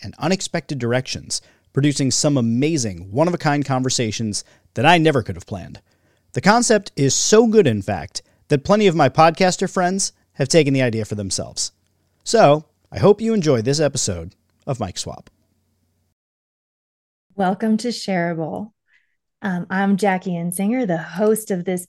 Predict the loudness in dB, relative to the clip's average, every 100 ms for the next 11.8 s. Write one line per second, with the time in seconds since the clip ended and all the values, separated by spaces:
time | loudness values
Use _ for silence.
0 | -14 -6 -6 -4 -4 -4 -2 -2 -2 -4
1 | -2 0 2 0 -2 -4 -6 -6 -6 -10
2 | -6 -6 -6 -6 -6 -4 -2 -2 -4 -10
3 | -14 -12 -8 -8 -8 -8 -6 -4 -2 -2
4 | -2 -2 -6 -8 -2 -2 0 -2 -2 -2
5 | -2 -2 -6 _ -4 -2 0 0 0 -2
6 | -4 -6 -10 -8 -8 -6 -6 -6 -8 _
7 | _ _ -4 -4 -2 -2 -2 0 -2 -2
8 | 0 0 -2 -4 -4 -4 -4 -4 -6 -6
9 | -8 -6 -6 -6 -8 -6 -4 -4 -8 -18
10 | _ -8 -6 -6 -6 -8 -8 -10 -6 -6
11 | -4 -6 -6 -8 -8 -8 -8 -12